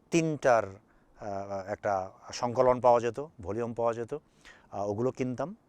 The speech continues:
এবং আমি, আহ, দ্রুত পড়া শুরু করলাম অনেক বেশি বয়সে, ধরা যাক, আহ, ইউনিভার্সিটিও পাশ করার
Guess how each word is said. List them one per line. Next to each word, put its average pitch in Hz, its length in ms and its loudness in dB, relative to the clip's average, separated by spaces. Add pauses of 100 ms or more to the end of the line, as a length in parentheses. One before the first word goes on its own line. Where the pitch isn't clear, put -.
(320)
এবং 147 240 2
আমি, 120 340 -4
আহ, 98 360 -10
দ্রুত 101 300 -2
পড়া 107 260 0
শুরু 90 200 -10
করলাম 82 300 -12
অনেক 90 200 -10
বেশি 117 200 -2
বয়সে, 78 320 -12
ধরা 87 160 -10
যাক, 87 160 -10 (440)
আহ, 95 120 -12
ইউনিভার্সিটিও 120 880 0
পাশ - 300 0
করার 104 200 -2